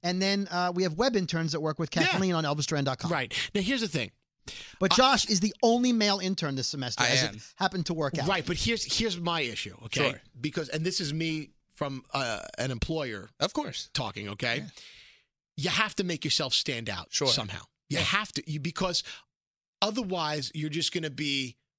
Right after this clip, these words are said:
Speaker 2: part of the pack. You're
Speaker 3: Sure.
Speaker 2: gonna be part of the sheep in a herd.
Speaker 3: Yeah.
Speaker 2: And all the sheep look alike.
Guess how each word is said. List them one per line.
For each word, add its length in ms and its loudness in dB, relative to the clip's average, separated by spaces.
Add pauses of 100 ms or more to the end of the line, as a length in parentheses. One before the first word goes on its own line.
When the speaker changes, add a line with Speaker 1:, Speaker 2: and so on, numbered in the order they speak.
(140)
Speaker 2:
part 260 0
of 60 -4
the 80 -6
pack. 560 -2
You're 120 2
Speaker 3:
Sure. 20 -2
Speaker 2:
gonna 120 -2
be 80 -8
part 340 0
of 60 -4
the 60 -2
sheep 440 0 (540)
in 100 0
a 80 -2
herd. 420 -2 (100)
Speaker 3:
Yeah. 200 2 (300)
Speaker 2:
And 120 -2
all 180 0
the 60 -2
sheep 320 0
look 160 -2
alike. 460 -2